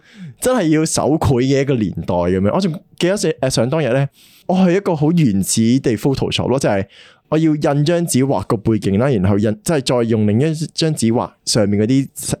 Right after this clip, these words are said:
細節位啦，然後就拼拼貼貼噉樣就拼出一個 poster。係啦。噉我接下來講嘅故事真係，就係喺呢個 poster 出咗事啦。噉話說嗰陣時咧，我做會長嘅時候咧，就好迷呢個動漫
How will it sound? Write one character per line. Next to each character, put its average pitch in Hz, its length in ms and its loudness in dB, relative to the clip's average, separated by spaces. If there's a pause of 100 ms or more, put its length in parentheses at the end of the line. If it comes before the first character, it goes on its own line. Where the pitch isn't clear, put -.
(160)
細 107 200 0
節 101 120 -2
位 87 140 0
啦， 110 100 2
然 104 120 0
後 95 80 2
就 - 100 -4
拼 131 220 0
拼 120 180 2
貼 - 120 0
貼 - 180 0
噉 135 80 -2
樣 143 120 0
就 139 120 -2
拼 123 320 0
出 170 80 -2
一 139 140 -2
個 104 340 -2 (360)
poster。 - 440 -2 (340)
係 98 160 -2
啦。 - 160 -2 (340)
噉 226 120 0
我 240 80 2
接 170 120 -2
下 139 140 2
來 98 100 0
講 113 160 0
嘅 139 40 -2
故 123 140 0
事 127 100 -2
真 127 180 0
係， - 140 -6
就 127 120 0
係 107 120 0 (360)
喺 156 180 2
呢 160 80 0
個 - 160 -2
poster 107 240 0
出 - 120 -4
咗 101 120 0
事 - 180 -4
啦。 80 120 -6 (440)
噉 240 100 0
話 202 80 0
說 147 140 -2
嗰 143 240 -2
陣 135 120 -2
時 110 80 0
咧， 117 100 2
我 123 80 0
做 113 160 0
會 107 100 0
長 110 140 -2
嘅 131 120 0
時 101 140 -4
候 - 60 0
咧， 107 80 2
就 120 80 0
好 - 220 -4
迷 127 400 0
呢 107 100 2
個 110 120 0
動 85 220 -4
漫 90 200 0